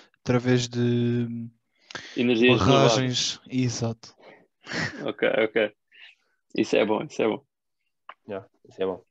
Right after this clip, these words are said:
Speaker 2: Não, mas eu
Speaker 3: Agora
Speaker 2: agora também se calhar
Speaker 3: temos
Speaker 2: estava a
Speaker 3: dois lados.
Speaker 2: parecer um bocado, se calhar estava a parecer um bocado hater demais, mas a, a, a verdade é que temos outras tecnologias já neste momento,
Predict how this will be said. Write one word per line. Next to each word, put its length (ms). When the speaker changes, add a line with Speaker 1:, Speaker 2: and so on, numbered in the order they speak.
Speaker 2:
Não, 140
mas 120
eu 100
Speaker 3:
Agora 160
Speaker 2:
agora 60
também 180
se 60
calhar 180
Speaker 3:
temos 0
Speaker 2:
estava 200
a 60
Speaker 3:
dois 20
lados. 20
Speaker 2:
parecer 300
um 100
bocado, 580
se 100
calhar 140
estava 200
a 40
parecer 200
um 60
bocado 380
hater 400
demais, 500
mas 340
a, 60
a, 200
a 40
verdade 300
é 60
que 80
temos 300
outras 420
tecnologias 840
já 200
neste 340
momento, 500